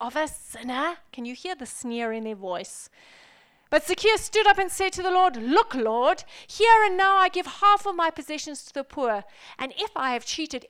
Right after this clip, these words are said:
anybody out of anything, I will pay back four times the amount." Jesus said to him,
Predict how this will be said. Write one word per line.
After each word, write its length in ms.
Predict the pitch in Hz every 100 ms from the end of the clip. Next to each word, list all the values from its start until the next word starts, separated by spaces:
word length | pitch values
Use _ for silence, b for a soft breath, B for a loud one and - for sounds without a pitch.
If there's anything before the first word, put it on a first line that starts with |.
| _
anybody 720 | 285 330 330 226 202 196 190 -
out 160 | 240
of 80 | 220 -
anything, 520 | 285 330 - 180 202
I 140 | - 277
will 160 | 302
pay 300 | 302 269 330
back 280 | 330 311 311
four 260 | - 294 320
times 460 | - 277 277 277
the 140 | - 277
amount." 520 | 269 320 240 - - _ b b b b b
Jesus 380 | - 247 233 247
said 220 | - 240
to 100 | - 240
him, 240 | 220 214